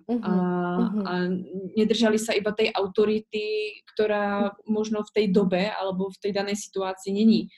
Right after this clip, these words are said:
Speaker 2: stopercentnou
Speaker 1: Mhm,
Speaker 2: autoritou
Speaker 1: mhm.
Speaker 2: pre nás alebo pre tú danú, ako ten obor. Tak si myslím, že tá Amerika v tomto, v tomto
Speaker 1: Určitě.
Speaker 2: tom názore určite spraví veľa.
Speaker 1: Určitě. A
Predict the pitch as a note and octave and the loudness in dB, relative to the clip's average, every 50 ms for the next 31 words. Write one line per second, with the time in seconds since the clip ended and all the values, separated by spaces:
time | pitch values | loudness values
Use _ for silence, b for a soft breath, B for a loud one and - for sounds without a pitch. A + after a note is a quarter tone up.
0 | B B B - - - F#3 F3+ F#3 F3+ F#3 - F3 - F3 E3 D#3 - D#3+ B3+ | B B B -12 -6 -4 -2 -2 -2 -4 -4 -8 -10 -8 -8 -10 -8 -6 -2 -2
1 | B3+ A#3 A3+ G#3 G#3 - - F3 E3+ - G#3+ G#3+ F3 F3+ - F3 E3+ E3+ E3 D#3+ | 0 2 2 0 0 0 0 0 0 0 0 -2 -2 -4 -6 -4 -4 -2 -2 -4
2 | D#3+ E3 F#3 F#3 F#3 F3 E3+ E3+ E3 E3+ E3+ E3+ D#3+ - - F#3 F3+ F#3 F#3 F3+ | -4 -4 -2 -2 -2 -2 -2 -2 -2 -2 -2 -2 -2 -4 -6 -6 -4 -2 0 0
3 | F3+ F3 F3+ F3 C#3+ C#3+ F3+ - F3 E3+ - F#3 F#3 F#3 F#3 F#3 F3+ E3+ E3 - | 0 0 0 -2 -4 -6 -6 -8 -8 -6 -4 -4 -4 -2 -4 -4 -6 -6 -10 -12
4 | - G3 - - A3 A3 G#3+ - A#3 A#3 A3 A3 A3+ A3+ A3+ A3+ G#3 G#3 G#3+ G#3+ | -12 -12 -6 -2 -2 -2 0 2 2 2 2 2 0 -2 -2 -2 -4 -4 -4 -4
5 | A3+ - A3+ A3+ A#3 - - G#3+ G#3+ G#3 G#3 - E3 E3 F#3+ A#3+ B B B B | -4 -4 -6 -8 -8 -4 -4 -2 -2 -2 -4 -6 -6 -4 -4 -6 B B B B
6 | B B B B B B B B - - G#3 G3 G#3 A#3+ A#3+ B3 C4 A#3 B3+ A#3+ | B B B B B B B B -10 -8 -6 0 4 4 4 4 4 4 6 6
7 | A#3 G#3 G3+ A3+ G#3+ G#3+ G#3+ G#3+ G#3+ G#3 G#3 A3 - - A#3 - A3 A3 - - | 6 6 6 4 4 4 2 2 0 0 0 0 0 0 0 0 -2 -2 -2 -2
8 | G#3+ G#3 G#3 G#3 F#3+ G3 F#3 F3+ F3+ F3+ F#3 _ _ _ _ _ _ _ _ - | 0 0 0 0 0 0 0 0 0 -2 -6 _ _ _ _ _ _ _ _ -2
9 | A3 G3+ F#3+ G3+ - - G3+ F#3+ - E3+ - - B B B B B B - G3 | -2 -2 -2 -4 -6 -12 -10 -10 -10 -10 -10 -12 B B B B B B -6 -4
10 | F#3+ F#3 F#3 F#3 - - | -4 -2 -2 -4 -4 -6